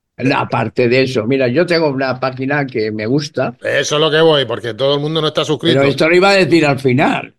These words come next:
Speaker 1: ¿eh?
Speaker 2: Ah,
Speaker 1: Ya
Speaker 2: vale,
Speaker 1: está.
Speaker 2: no, no, vale, me parece, te lo compro, así como después del intermedio, <laughs> te lo compro.
Speaker 1: No, a lo mejor lo digo por en medio para que así lleguen hasta el final.
Speaker 2: Ah, venga, va.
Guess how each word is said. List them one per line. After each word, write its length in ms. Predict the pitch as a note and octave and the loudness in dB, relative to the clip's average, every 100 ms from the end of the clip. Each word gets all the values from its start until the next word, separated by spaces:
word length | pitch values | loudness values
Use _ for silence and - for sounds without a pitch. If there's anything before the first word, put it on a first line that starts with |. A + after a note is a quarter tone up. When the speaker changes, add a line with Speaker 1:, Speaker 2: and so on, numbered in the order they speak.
| - | -8
Speaker 1:
¿eh? 180 | B2+ F3+ | -2 -2
Speaker 2:
Ah, 120 | G3 | 0
Speaker 1:
Ya 20 | |
Speaker 2:
vale, 200 | F3 G3+ | 2 2
Speaker 1:
está. 60 | G#3+ | 2
Speaker 2:
no, 80 | C4+ | 2
no, 220 | D4 C4+ | 2 -2
vale, 220 | E3+ C4 D#3+ | -2 -2 -2
me 100 | D#3+ | -4
parece, 300 | F#3 A3+ A3 - - | -4 -4 -8 -10 -6
te 100 | E3 | -4
lo 100 | F#3+ | -2
compro, 380 | C#4+ E3 A#2 | -2 -2 -8
así 180 | B2+ A#3+ | -6 -6
como 380 | G3 F3 F3 D3+ | -4 -2 -2 -2
después 300 | E3 E3+ A#3 | -4 -2 0
del 100 | B3+ | 0
intermedio, 640 | B3 A#3+ B2 G#2+ G#2+ - | 0 -4 -6 -10 -10 -12
<laughs> 80 | A3+ | -8
te 80 | F3 | -2
lo 100 | E3 | 0
compro. 400 | A#3+ B3+ - - - - _ - | 2 0 -4 -12 -14 -20 _ -14
Speaker 1:
No, 240 | - E4+ B3+ | -2 0 0
a 80 | F3+ | 0
lo 100 | D#3+ | 0
mejor 240 | D#3 A#3 | 0 2
lo 60 | G#3+ | 4
digo 180 | G3 | 4
por 140 | E3 E3 | 4 0
en 100 | D3+ | 0
medio 300 | F#3 F3+ C#3+ | 0 0 0
para 160 | C#3 | -2
que 60 | C#3 | -2
así 180 | C3+ G3 | -2 0
lleguen 280 | G#3 G3+ D3+ | 0 -2 -4
hasta 200 | C3+ C3+ | -6 -4
el 80 | |
final. 340 | B2 C3 A#2+ F#2+ _ _ - | -4 -4 -4 -10 _ _ -8
Speaker 2:
Ah, 120 | E3 | -4
venga, 180 | C#3+ B2 | -2 -2
va. 140 | C3 | -4